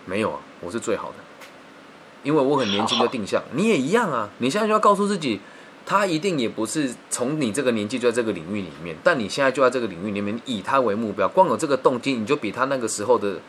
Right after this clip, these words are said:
Speaker 1: 主-，比，比你年轻的时候的主管还要更杰出了，懂吧？
Speaker 2: 懂。
Speaker 1: 嗯，理解吗？不要被年纪跟辈分吓坏了。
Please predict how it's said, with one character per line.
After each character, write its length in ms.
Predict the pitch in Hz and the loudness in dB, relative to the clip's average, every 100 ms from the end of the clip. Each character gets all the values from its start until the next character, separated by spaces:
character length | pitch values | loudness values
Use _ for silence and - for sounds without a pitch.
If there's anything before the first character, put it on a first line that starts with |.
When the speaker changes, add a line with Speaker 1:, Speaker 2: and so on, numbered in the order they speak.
| - - - | -20 -20 -14
Speaker 1:
主-， 140 | 107 107 - | -12 -12 -6
比， 220 | 123 113 95 | -4 -4 -6
比 140 | 120 135 | -4 -2
你 120 | 156 | -2
年 180 | 110 113 | -2 -2
轻 160 | 139 | -2
的 60 | 135 | -2
时 100 | 120 | 4
候 100 | 131 | 4
的 100 | 107 | 4
主 140 | - | -2
管 180 | 110 98 | -2 0
还 60 | 87 | 2
要 100 | 101 | 0
更 160 | 117 | 0
杰 160 | 90 80 | -4 -8
出 280 | 78 80 80 | -10 -10 -10
了， 60 | - - - - - - - - - - - - - - - - - - - - - - - - - - - - - - - - | -12 -18 -20 -20 -20 -20 -20 -20 -20 -20 -20 -20 -20 -20 -20 -20 -20 -20 -20 -20 -20 -20 -20 -20 -20 -20 -20 -20 -20 -20 -20 -6
懂 180 | 87 82 | -4 0
吧？ 160 | 85 - - - - - - - - - - - - - - - - - - | -2 -2 -18 -20 -20 -20 -20 -20 -20 -20 -20 -20 -20 -16 -16 -16 -20 -16 -10
Speaker 2:
懂。 160 | - - - - - | -10 -10 -18 -20 -18
Speaker 1:
嗯， 200 | 90 87 73 - - - - - | -14 -12 -14 -18 -20 -20 -20 -12
理 100 | 95 | -10
解 160 | 101 85 | -6 -6
吗？ 180 | 76 78 | -6 -8
不 80 | 98 | 2
要 140 | 110 | 4
被 320 | 123 127 117 107 | 6 6 4 4
年 240 | 104 101 | -2 -4
纪 180 | 110 113 | -6 -2
跟 160 | 113 | -2
辈 160 | 110 113 | 2 0
分 180 | 110 101 | 0 -6
吓 240 | - 92 | -2 -4
坏 200 | 95 | -2
了。 60 | - | -4